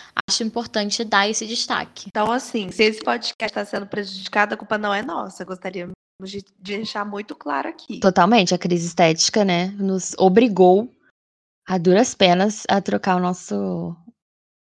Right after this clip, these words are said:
Speaker 3: top.
Speaker 1: Então, eu vou começar do meu terceiro lugar. Acho que esse dá pra gente botar, é... eu, pelo menos, vou botar uma ordem no meu. E o meu terceiro lugar talvez seja polêmico, mas vai pra camisa dois do Equador,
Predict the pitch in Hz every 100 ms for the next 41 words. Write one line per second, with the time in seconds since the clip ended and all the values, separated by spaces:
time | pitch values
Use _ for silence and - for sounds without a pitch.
0 | _ - 185 175 - - _ - 190 196
1 | - 254 277 320 320 302 277 269 277 226
2 | 233 262 247 247 240 226 196 190 214 214
3 | 175 175 196 202 - - 196 - - 208
4 | 220 208 202 202 202 208 202 175 175 170
5 | - _ _ _ _ _ 156 151 - -
6 | - 240 285 269 240 220 226 240 240 240
7 | 233 226 214 185 190 190 220 247 196 220
8 | - - - - 370 403 392 359 - 330
9 | 320 302 247 269 294 - 294 294 294 311
10 | 294 302 311 220 170 175 - - _ -
11 | - 247 - 202 214 214 214 214 220 226
12 | 214 226 226 247 269 269 262 247 247 247
13 | 247 262 - 220 202 254 254 302 339 -
14 | 240 277 262 262 277 262 196 214